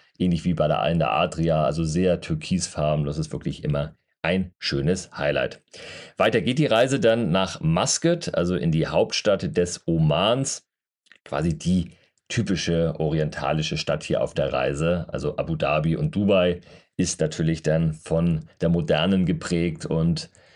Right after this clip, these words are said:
was ich eben schon sagte, alles glitzert, alles schillert. Aber Muscat ist wirklich, ja, unaufgeregt, authentisch. Da kann man den Orient in der Tat pur nochmal erleben. Da haben sie, habt ihr auch keine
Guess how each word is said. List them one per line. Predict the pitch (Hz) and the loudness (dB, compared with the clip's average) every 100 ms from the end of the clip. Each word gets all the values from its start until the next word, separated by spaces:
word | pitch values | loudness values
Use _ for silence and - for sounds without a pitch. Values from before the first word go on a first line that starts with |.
| - | -14
was | - 170 | -2 0
ich | 165 | 0
eben | 160 | 0
schon | 170 | 2
sagte, | 180 156 - | 2 0 0
alles | 80 - | -2 0
glitzert, | 92 - 82 | -2 0 -2
alles | - 78 78 - | 0 0 -2 -4
schillert. | - - 113 104 98 - | -4 0 4 4 2 2
Aber | 82 | 2
Muscat | 95 131 - 127 | 2 0 0 -2
ist | - 135 | -4 -2
wirklich, | 170 147 143 - | -4 -2 -4 -2
ja, | - 107 80 - | 0 0 -2 -4
unaufgeregt, | - 170 151 156 151 139 139 135 - - _ | -2 0 0 0 -2 0 -2 -4 -10 -16 _
authentisch. | 101 101 123 139 165 139 127 - - _ _ | -2 0 0 2 2 2 0 -4 -12 _ _
Da | 90 | -10
kann | - 104 | -4 0
man | 101 | 2
den | 95 | 2
Orient | 101 104 98 95 - _ _ | 0 2 2 2 -2 _ _
in | |
der | 90 78 | -2 -2
Tat | - 85 - - | -2 -4 -4 -12
pur | - 110 98 | -2 2 2
nochmal | 85 90 85 87 | 2 0 0 2
erleben. | - 85 87 107 113 110 101 - - - - - | 2 2 4 4 4 2 -2 -10 -20 -20 -20 -6
Da | 78 | 0
haben | 101 | 2
sie, | 98 85 | 2 -2
habt | 90 107 | -4 0
ihr | 101 | 2
auch | 90 | 2
keine | - 95 92 92 82 | 0 -2 2 0 -2